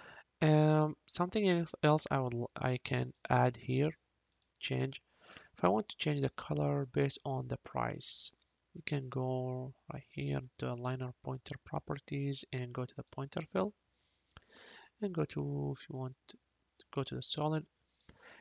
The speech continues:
Here in expression, I will going to say if sum,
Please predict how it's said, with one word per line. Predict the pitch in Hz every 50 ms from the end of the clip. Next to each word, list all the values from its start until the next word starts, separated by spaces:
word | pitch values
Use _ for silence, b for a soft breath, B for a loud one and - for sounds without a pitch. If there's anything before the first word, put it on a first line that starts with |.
| B B
Here | - - - -
in | - 175
expression, | 151 - - - 147 - - 147 - - - 180 180 160 - _ _ _ _ -
I | 143 139
will | 143 139
going | 135 131 135 131 - -
to | - 131
say | 120 - - - - 131 127 123 123 123 127 123 123 123 123 _ _ _ _ _ _ _ _ _ _ _ _ _ _ _ _ _ _ _ _ _ _ _ _ _ -
if | 170 156 131 127 135 - - - - - _ _ _ _ _ _ _ _ _ _ _ _ _ _ _ _ _ _ _ _ _ _ _ _ _ _ - _ _ _ _ _ _ _ _ _ _ _ _ _ _ _ _ _ _ _ _ _ _ _ _ _ _ _ _ _ _ _ _ _ _ _ _ _ _ _ _ _ _ _ _ _ _ _ _ _ - _ _ _ _ _ _ _ _ _ _ _ _ _ _ _ -
sum, | - - - - - - 147 135 127 131 151 160 160